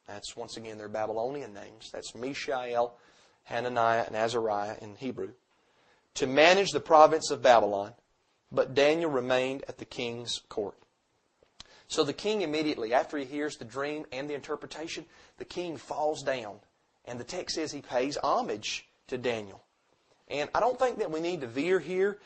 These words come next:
and think that the king is doing something wrong. It was a very common custom,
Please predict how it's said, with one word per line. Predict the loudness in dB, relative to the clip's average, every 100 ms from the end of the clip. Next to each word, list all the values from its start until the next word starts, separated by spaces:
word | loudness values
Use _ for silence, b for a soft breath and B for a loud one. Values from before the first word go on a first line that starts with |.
| b b b b
and | 2 4 6
think | 6 6
that | 2 -4
the |
king | -2 -2 0
is | 0
doing | 0 0 0
something | 2 0 0 -6
wrong. | -2 -2 -2 -6 _ _ _ _ _ _ _
It | 4 4
was | 4
a | 2
very | 4 2
common | -2 2 4 4 0
custom, | 2 2 2 -2